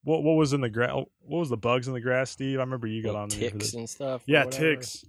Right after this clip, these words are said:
Speaker 1: Yeah, ticks. Arkan-, ticks are really bad here, apparently. And you guys were like, "Yeah, don't walk in that, in that
Speaker 2: <laughs>
Speaker 1: grass." And, like, I was so flustered from trying to get that damn cooler out, I just, like, trudged straight through all the ticks.
Speaker 2: <laughs> So we get out, and Justin and I are up front, and we're like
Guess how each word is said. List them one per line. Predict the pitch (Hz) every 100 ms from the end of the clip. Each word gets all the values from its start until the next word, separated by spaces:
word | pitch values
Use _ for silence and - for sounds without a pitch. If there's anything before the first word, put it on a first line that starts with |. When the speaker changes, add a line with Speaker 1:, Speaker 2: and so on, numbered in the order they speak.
| - -
Speaker 1:
Yeah, | 143
ticks. | - 160 135
Arkan-, | 135 147 131 - - - _
ticks | 170 151
are | 135
really | 151 131
bad | 127 127
here, | 127
apparently. | 113 117 110 107 104 - _ -
And | 131
you | 139
guys | 139 123
were |
like, | 120
"Yeah, | 123
don't | 127 131
walk | 139 135
in | 120
that, | 113
in | - - 113
that | 113 110
Speaker 2:
<laughs> |
Speaker 1:
grass." | 117 117 - - - -
And, | 139
like, | 143 131 _ _ _
I | 147
was | 156
so | 175
flustered | 147 156 160 170 139
from | 135
trying | 151
to | 147
get |
that | 151 135
damn | 135 147
cooler | 139 139 151
out, | 151
I | 147
just, | 147
like, | 131 -
trudged | 143 143 131
straight | - 143 139
through | 151 147 139 - _ _ -
all | 131
the | 139
ticks. | - 143 139 - -
Speaker 2:
<laughs> | _ _ _ _ _ - - 320 -
So | - 247 233
we | 247
get | 247 262 -
out, | 175 175 - - - - -
and | 127
Justin | 190 220 226 190
and | 156
I | 143
are | 127 -
up | -
front, | - 127 110 107
and |
we're | 110
like | 107 104